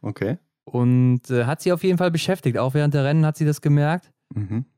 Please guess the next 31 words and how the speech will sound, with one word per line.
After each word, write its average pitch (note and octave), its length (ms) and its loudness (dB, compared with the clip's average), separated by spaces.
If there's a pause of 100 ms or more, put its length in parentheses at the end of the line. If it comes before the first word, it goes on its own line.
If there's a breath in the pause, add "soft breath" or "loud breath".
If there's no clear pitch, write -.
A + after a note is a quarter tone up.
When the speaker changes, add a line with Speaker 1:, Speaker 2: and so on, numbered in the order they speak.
(240)
Speaker 2:
Vielleicht C#3 320 -2
läuft D#3+ 240 -2
sie C#3+ 100 0
auch A#2+ 60 0
deshalb D3 320 0
so F3 80 -2
schnell, E3 460 2
weil C#3 140 0
sie C3+ 100 2
dann C#3 140 2
eben, C#3 320 2
äh, C3+ 220 2
schneller D3 300 -2
fertig D3+ 360 -4
ist D#3 200 -2
und C#3+ 140 4
schneller C#3+ 280 0
ihren C#3 200 2
Zeh D3 200 -2
wieder D#3 140 2
kühlen D#3+ 260 0
Speaker 1:
Ach E3 40 2
so, D#3+ 140 0
Speaker 2:
kann. E3+ 400 -2
Speaker 1:
<laughs> - 40 -20
schneller A#2 340 0
aus A#2 140 2
dem A2+ 120 -4
Schuh C#3+ 240 2
wieder G#2 160 2
rauskommt. G#2+ 640 -2